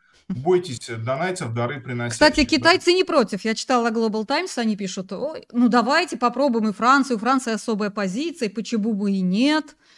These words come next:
Speaker 2: То есть, как бы, все остальные, пожалуйста, да, а наши
Speaker 1: Мне кажется,
Speaker 2: категорично.
Speaker 1: у китайцев, э,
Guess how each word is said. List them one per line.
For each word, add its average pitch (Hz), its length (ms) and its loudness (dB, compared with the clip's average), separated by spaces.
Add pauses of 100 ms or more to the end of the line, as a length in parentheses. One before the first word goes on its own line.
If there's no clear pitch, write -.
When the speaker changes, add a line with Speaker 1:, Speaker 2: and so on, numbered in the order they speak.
(220)
Speaker 2:
То - 60 -10
есть, 190 100 -6
как 247 180 2
бы, 254 360 4
все 302 180 2
остальные, 330 540 0
пожалуйста, 247 720 -2
да, 202 260 -2
а 220 100 2
наши 277 280 0
Speaker 1:
Мне - 20 -6
кажется, 233 200 -2
Speaker 2:
категорично. 202 420 0
Speaker 1:
у - 20 2
китайцев, - 240 -6 (420)
э, 123 200 -4